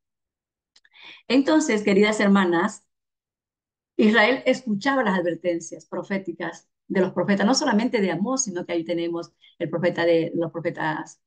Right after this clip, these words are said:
tenemos Oseas, Jeremías, Isaías, Zacarías, Jonás, pero sin embargo, el pueblo no tuvo, no tuvo en, en, en estima la palabra del Señor, sino que la tuvo en poco.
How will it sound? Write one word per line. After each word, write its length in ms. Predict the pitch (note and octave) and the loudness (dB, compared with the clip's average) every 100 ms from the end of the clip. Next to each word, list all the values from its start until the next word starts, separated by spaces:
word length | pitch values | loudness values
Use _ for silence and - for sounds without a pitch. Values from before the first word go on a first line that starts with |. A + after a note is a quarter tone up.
| _ | _
tenemos 380 | - E3 E3 D#3+ | -4 -2 -2 -2
Oseas, 420 | - G#3 G3+ F#3+ | 0 2 2 2
Jeremías, 680 | G3 E3 E3+ G#3 G#3 F#3+ F#3+ | 0 0 2 2 2 -2 -6
Isaías, 760 | - D#3+ E3+ A3 G3+ F#3+ - - _ _ _ _ _ - | -12 -10 -6 -2 -2 -2 -4 -12 _ _ _ _ _ -6
Zacarías, 920 | G3 F3 F3 G#3+ G#3+ G3 G#3 G3 - _ _ _ _ _ | -4 -2 -2 -2 -2 -4 -6 -10 -16 _ _ _ _ _
Jonás, 640 | - F3 F#3 G#3 G3 G3 - | -8 -4 0 0 0 -4 -6
pero 160 | A3 | -4
sin 220 | A#3 B3 G#3+ | -2 -2 0
embargo, 800 | G3+ F#3+ A#3+ C#4 F#3+ F3+ G3 _ _ _ - | 0 2 2 0 -4 -6 -8 _ _ _ -8
el 240 | G#3 F#3 - | -6 -6 -8
pueblo 800 | A3 A3 G#3+ E3+ F3 G3 C4+ - _ - | -6 -4 -4 -4 -2 -4 -6 -12 _ 0
no 540 | G3 G3+ G#3+ A3 _ _ - | 2 4 2 -6 _ _ -6
tuvo, 600 | G#3 G#3 G#3 G#3+ G#3+ _ - | -2 0 0 -4 -6 _ -10
no 460 | F#3+ - F#3+ G3+ | -10 -6 0 0
tuvo 200 | G#3 G#3+ | 0 -2
en, 140 | G3 F#3 F3 | -2 -4 -6
en, 360 | F3+ F#3 F3 | -6 -6 -6
en 160 | F3 E3+ | -6 -6
estima 380 | D#3+ - B3 G3+ | -8 -6 -6 -4
la 80 | F3 | -6
palabra 200 | F3 E3+ | -8 -10
del 100 | - | -8
Señor, 340 | E3 E3+ - _ _ | -10 -8 -12 _ _
sino 280 | - F#3 F3 | -8 -6 -4
que 80 | F3 | -6
la 120 | E3 | -6
tuvo 140 | F3+ E3+ | -4 -4
en 160 | E3 | -4
poco. 240 | E3+ - | -8 -12